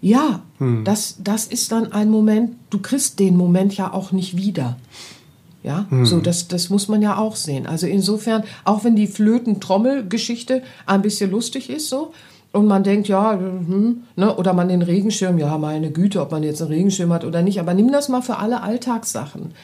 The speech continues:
Speaker 1: in deinem Leben, nimm das mal für alle kleinen Sachen und dann schau mal, ne?
Speaker 2: Hm.
Speaker 1: Dann wirst du schon viel sehen, wo die Intuition die ganze Zeit da ist, aber dieses Folgen ist halt
Speaker 2: Hm.
Speaker 1: so eine Sache,
Speaker 2: Ja, ja.
Speaker 1: ne?
Speaker 2: Also
Speaker 1: <clears throat>
Speaker 2: Intuition
Speaker 1: Entschuldigung.
Speaker 2: zu haben, ist also nicht schwer.
Speaker 1: Ja.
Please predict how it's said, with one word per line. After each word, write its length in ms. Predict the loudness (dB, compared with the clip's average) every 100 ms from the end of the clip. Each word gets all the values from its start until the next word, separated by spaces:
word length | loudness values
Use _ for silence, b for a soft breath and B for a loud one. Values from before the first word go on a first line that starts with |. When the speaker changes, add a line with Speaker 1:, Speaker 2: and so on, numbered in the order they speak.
| B
Speaker 1:
in 140 | 2 4
deinem 240 | 4 2
Leben, 260 | 0 0 2
nimm 160 | 2
das 160 | 2 2
mal 100 | -2
für 180 | -4 -2
alle 200 | -2 -2
kleinen 360 | -2 0 2
Sachen 440 | 0 0 0 -2 -2 B B
und 160 | 0 2
dann 160 | 2
schau 280 | 2 0 -2
mal, 160 | -2 -6 -10 -8
ne? 160 | -8 -2
Speaker 2:
Hm. 240 | -2 0
Speaker 1:
Dann 140 | 0 0
wirst 180 | 0 0
du 60 |
schon 400 | -2 -4 -2 -4 -6
viel 260 | 0 2
sehen, 300 | 2 2 2
wo 60 | 0
die 160 | 2
Intuition 640 | 2 2 0 0 2 4 4
die 80 | 2
ganze 360 | 0 -2 -6
Zeit 440 | -6 -2 0 -2 -6 b b b
da 220 | -2 0
ist, 140 | -2 -4
aber 120 | -8
dieses 300 | -6 -8 -4
Folgen 500 | 2 4 2 0 -10 -14 -8
ist 140 | 0
halt 120 | 2
Speaker 2:
Hm. 60 | 4
Speaker 1:
so 100 | 0
eine 140 | -2 -8
Sache, 240 | -6 -2
Speaker 2:
Ja, 60 | 0
ja. 140 | 0
Speaker 1:
ne? 80 | -2 -6 B B B B B B -2 0
Speaker 2:
Also 140 | 2
Speaker 1:
<clears throat> 20 | 4
Speaker 2:
Intuition 20 |
Speaker 1:
Entschuldigung. 420 | 4 2 2 2
Speaker 2:
zu 180 | 2 2
haben, 300 | 4 2 2
ist 160 | -4 -4
also 220 | -4 -2
nicht 260 | -4 -6 -8
schwer. 460 | -2 0 0 -2 -6 _ _
Speaker 1:
Ja. 100 | -4